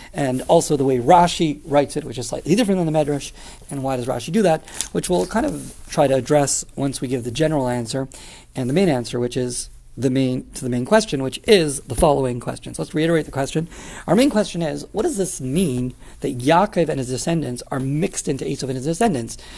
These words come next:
Seemingly, you could go straight from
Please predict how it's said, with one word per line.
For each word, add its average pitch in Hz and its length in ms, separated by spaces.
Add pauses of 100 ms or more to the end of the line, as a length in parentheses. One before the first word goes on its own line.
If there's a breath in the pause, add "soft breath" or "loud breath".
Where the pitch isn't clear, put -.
(520 loud breath)
Seemingly, 175 540
you 135 180
could 143 120
go 147 100
straight - 680 (120)
from 117 540